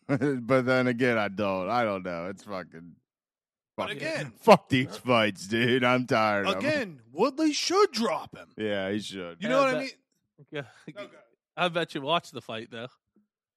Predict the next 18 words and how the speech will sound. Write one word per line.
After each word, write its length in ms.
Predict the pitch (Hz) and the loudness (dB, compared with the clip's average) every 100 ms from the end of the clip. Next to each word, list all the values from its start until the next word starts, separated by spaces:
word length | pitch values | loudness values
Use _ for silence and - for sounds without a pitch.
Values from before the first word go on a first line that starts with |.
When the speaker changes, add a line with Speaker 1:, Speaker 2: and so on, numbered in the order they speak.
| - | 0
Speaker 1:
Oh, 60 | 143 | 8
Speaker 3:
Might 220 | 139 170 | 12 12
Speaker 1:
I 40 | |
Speaker 3:
be 40 | 156 | 12
Speaker 1:
watch 220 | 156 160 | 12 12
Speaker 3:
sick 80 | 277 | 10
of 60 | 143 | 8
Speaker 1:
him. 140 | 269 233 | 8 6
Speaker 3:
him, 60 | 240 | 6
but 140 | 226 | 10
Speaker 1:
I 100 | 165 | 10
Speaker 3:
I 40 | |
bet 100 | 170 | 12
they 60 | 190 | 10
Speaker 1:
don't 160 | 180 180 | 10 10
Speaker 3:
take 200 | 247 240 | 6 4
your 100 | 220 | 0
money. 340 | 220 254 233 | 2 0 0